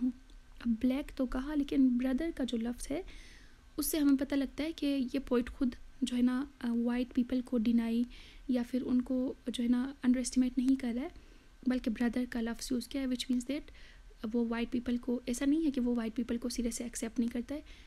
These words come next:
Accept करता है, इसीलिए इन्होंने जो है ना, यहाँ पे brother का लफ्ज़ इस्तेमाल किया है।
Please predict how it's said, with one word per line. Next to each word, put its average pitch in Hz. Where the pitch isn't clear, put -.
Accept -
करता 269
है, 262
इसीलिए 254
इन्होंने 247
जो 240
है 226
ना, 233
यहाँ 233
पे 220
brother 220
का 233
लफ्ज़ 240
इस्तेमाल 233
किया 247
है। 269